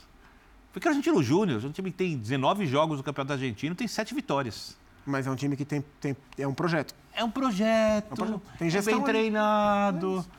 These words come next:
Speaker 1: é um time humilde. Ali, ali, ali, agora, quem, tipo assim, Argentino Júnior já foi pouco maior do que é hoje, esse tipo
Speaker 2: Sim.
Speaker 1: de coisa, tal, mas,
Speaker 2: Campeão da América.
Speaker 1: é, n-, n-, nós estamos num momento do futebol sul-americano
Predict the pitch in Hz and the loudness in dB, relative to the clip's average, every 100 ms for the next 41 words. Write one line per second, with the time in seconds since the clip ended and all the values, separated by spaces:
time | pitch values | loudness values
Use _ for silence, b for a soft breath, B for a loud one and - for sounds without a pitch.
0 | B - 175 190 202 196 202 196 214 180 | B -8 -2 0 0 2 2 2 2 2
1 | 180 190 180 180 160 160 147 147 139 190 | 2 2 2 2 4 2 2 0 2 0
2 | 170 139 110 131 123 139 - 123 123 151 | 0 -4 -4 -8 -4 -4 -2 -2 -2 -4
3 | 143 170 - 143 139 104 - - - - | -2 -2 -2 -2 -2 -4 -10 -20 -20 -14
4 | 117 120 98 117 123 98 101 98 104 131 | -10 -4 -2 -2 -2 -6 -8 -4 0 0
5 | 123 98 95 113 101 95 117 139 104 160 | 0 -2 -6 -8 -10 -6 -2 -2 -2 -2
6 | 185 107 107 117 113 - - 143 143 113 | -2 -4 -6 -8 -10 -14 -4 0 0 -4
7 | - 160 160 143 - B B B - - | -8 -8 -8 -12 -18 B B B -20 -20
8 | - - - - 202 240 247 - 175 139 | -20 -20 -16 0 2 4 2 0 0 2
9 | 113 117 135 104 82 - - - 120 - | 0 0 0 -4 -12 -18 -20 -10 -10 -8
10 | 101 107 120 98 - 107 92 113 123 98 | -4 -2 -2 -4 -6 -6 -6 -4 -2 -4